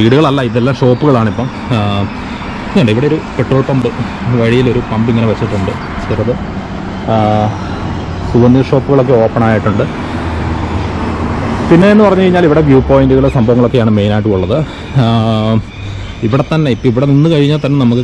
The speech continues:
കാഴ്ചയിൽ കാണാൻ സാധിക്കും. കാരണം എന്താണെന്ന് വെച്ചാൽ, ആ, അതുപോലെ മനോഹരമായിട്ടുള്ള, ആ, ഒരു ഏരിയ തന്നെയാണ് ഇപ്പം നമ്മൾ ഈ വന്നേക്കുന്ന ഈ സ്പോട്ട്.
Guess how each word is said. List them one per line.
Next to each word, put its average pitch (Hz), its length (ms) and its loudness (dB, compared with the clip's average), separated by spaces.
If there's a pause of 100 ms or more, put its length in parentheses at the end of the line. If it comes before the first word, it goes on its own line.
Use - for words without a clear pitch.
കാഴ്ചയിൽ 101 440 0
കാണാൻ 101 280 -2
സാധിക്കും. 90 320 -4
കാരണം 104 180 0
എന്താണെന്ന് 117 240 4
വെച്ചാൽ, 113 240 -2 (400)
ആ, 101 40 -4 (260)
അതുപോലെ 110 600 0
മനോഹരമായിട്ടുള്ള, 120 840 0 (480)
ആ, 104 40 2 (260)
ഒരു 101 140 0 (480)
ഏരിയ 107 300 4
തന്നെയാണ് 98 280 0
ഇപ്പം 101 160 -6
നമ്മൾ 98 200 -2
ഈ - 100 -2
വന്നേക്കുന്ന 92 480 -2
ഈ - 100 -4
സ്പോട്ട്. 98 400 -4